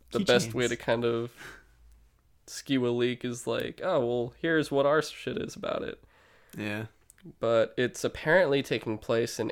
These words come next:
Speaker 1: ancient Greece, most likely, I'm assuming, after Origins, since
Speaker 2: I've,
Speaker 1: Origins is
Speaker 2: I've
Speaker 1: the
Speaker 2: heard
Speaker 1: beginning.
Speaker 2: it's supposed to be a sequel,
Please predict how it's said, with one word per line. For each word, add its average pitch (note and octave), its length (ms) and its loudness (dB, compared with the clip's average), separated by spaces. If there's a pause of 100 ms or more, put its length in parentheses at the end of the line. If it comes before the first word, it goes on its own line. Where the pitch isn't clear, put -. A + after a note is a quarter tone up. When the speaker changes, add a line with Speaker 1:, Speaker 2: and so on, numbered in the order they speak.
Speaker 1:
ancient A2 360 -2
Greece, A2 540 -4
most - 260 -6
likely, A2+ 460 -2 (100)
I'm G2 160 -6
assuming, D#3 760 -8
after D3+ 560 -8
Origins, D3+ 500 -2
since - 400 -10
Speaker 2:
I've, - 60 0
Speaker 1:
Origins - 280 -2
is E3+ 100 -6
Speaker 2:
I've E3+ 80 0
Speaker 1:
the E3+ 120 -4
Speaker 2:
heard C4+ 60 4
Speaker 1:
beginning. - 180 2
Speaker 2:
it's D#3+ 100 2
supposed G3 300 -4
to - 60 -16
be F#3+ 100 -2
a G#2 80 -2
sequel, G#2+ 720 -8